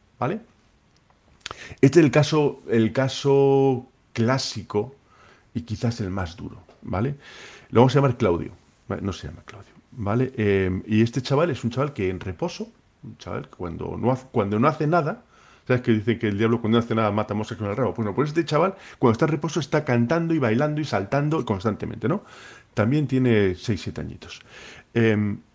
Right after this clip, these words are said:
yo este chaval, eh, al principio, cuando empezaba a darle clase, era un chaval totalmente imposible. Y me di cuenta que era imposible porque le obligaba a sentarse.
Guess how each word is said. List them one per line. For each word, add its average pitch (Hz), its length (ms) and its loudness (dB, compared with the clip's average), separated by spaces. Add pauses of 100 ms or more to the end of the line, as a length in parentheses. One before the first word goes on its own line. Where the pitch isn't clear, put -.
yo 120 240 2
este 151 220 2
chaval, 165 380 -2 (200)
eh, 95 260 -4
al 87 120 -8
principio, 113 360 -8
cuando 92 160 -8
empezaba 107 280 -8
a - 20 -4
darle 113 180 -6
clase, 160 440 -6 (240)
era 104 160 -4
un 110 80 0
chaval 127 380 -2 (120)
totalmente 139 720 -4
imposible. 98 1000 -6 (680)
Y 117 80 0
me 117 80 4
di 135 100 -2
cuenta 180 300 -2
que 156 100 -6
era 170 60 0
imposible 180 460 -2
porque 127 340 -2
le 110 120 4
obligaba 117 600 -2 (320)
a 101 120 -8
sentarse. 95 680 -10